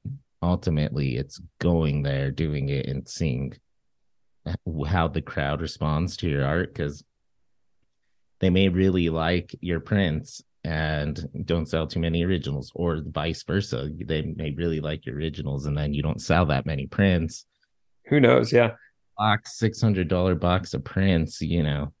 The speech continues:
Speaker 1: Like, my mom has some prints that she's never really sold 'cause people more like to buy her originals, and now she's, like, in this cool gallery downtown.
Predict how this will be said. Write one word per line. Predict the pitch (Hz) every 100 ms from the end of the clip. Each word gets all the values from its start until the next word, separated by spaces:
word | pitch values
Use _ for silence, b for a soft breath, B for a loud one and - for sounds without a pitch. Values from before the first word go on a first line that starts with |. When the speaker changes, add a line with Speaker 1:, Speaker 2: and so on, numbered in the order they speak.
| -
Speaker 1:
Like, | 85 87
my | 98
mom | 92 98 131 113
has | 90 87
some | 87 76
prints | - 120 95 85
that | - 73
she's | 78 101 90
never | 107 82
really | 80 71
sold | 69 98 92 76
'cause | - 67
people | - 90 82
more | 78 76
like | 73 69 67
to | 69
buy | 73 71 73
her | 71 76 67 71 _
originals, | - 69 104 80 67 69 69
and | 65
now | 67 69
she's, | - 73
like, | 71 -
in | 87
this | 65 -
cool | _ 71
gallery | 73 71 69 65
downtown. | 65 67 67 80 69 69